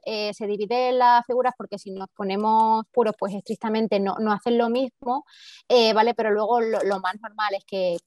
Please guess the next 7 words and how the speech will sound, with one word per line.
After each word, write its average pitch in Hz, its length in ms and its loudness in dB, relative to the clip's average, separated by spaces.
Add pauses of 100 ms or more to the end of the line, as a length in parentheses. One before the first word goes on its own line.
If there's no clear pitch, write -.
quien 202 200 -6
da 196 80 0
el 208 80 0
servicio, 233 520 -2
¿vale? 220 220 -4
Que 208 120 -10
básicamente 202 840 -4